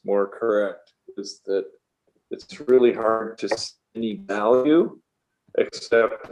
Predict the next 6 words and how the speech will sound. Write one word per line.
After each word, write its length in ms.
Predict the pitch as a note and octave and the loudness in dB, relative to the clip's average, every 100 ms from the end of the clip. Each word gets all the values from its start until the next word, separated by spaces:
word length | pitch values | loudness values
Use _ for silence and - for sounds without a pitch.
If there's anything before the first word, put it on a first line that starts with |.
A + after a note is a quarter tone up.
| - | -4
a 180 | A2+ A2 | 2 2
sort 400 | - - A2 A2 | 0 0 2 2
of 180 | G2 - A2+ | -2 -6 -8
a 180 | G#2+ A2 | -8 -10
crowd 560 | - C#3+ C3+ C3+ C3+ C3 | -4 0 2 2 0 -6
enthusiasm. 1080 | A#2 B2 - C3+ C3+ - - F#2 - - | -14 -14 -2 0 0 -6 -6 -6 -6 -12